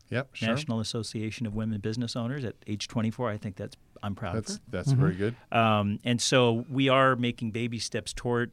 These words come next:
Speaker 2: toward that. It's not really our core, uh, client base or avatar, I guess you'd call it.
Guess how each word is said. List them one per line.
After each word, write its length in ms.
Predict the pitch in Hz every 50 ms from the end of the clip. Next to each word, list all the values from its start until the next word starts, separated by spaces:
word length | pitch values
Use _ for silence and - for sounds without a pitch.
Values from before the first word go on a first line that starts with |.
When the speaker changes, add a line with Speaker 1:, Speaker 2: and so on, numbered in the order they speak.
| _ _ -
Speaker 2:
toward 400 | - - 131 127 123 113 104 95
that. 180 | 98 85 80
It's 100 | 90 -
not 120 | 139 139 -
really 220 | 143 135 127 117
our 120 | 110 107 104
core, 640 | - - - - 127 120 120 117 117 117 120 117 - _ _ _ _ _ _ _ _ -
uh, 300 | 101 104 110 107 98 95 -
client 380 | - - 123 117 123 117 113 - _ _ _ -
base 380 | 120 104 107 143 202 202 - -
or 120 | 104 - -
avatar, 520 | 101 107 107 123 127 - 127 127 135 135
I 60 | 135 131
guess 200 | 135 131 - -
you'd 100 | 139 135
call 240 | - 151 147 156 190
it. 120 | 226 226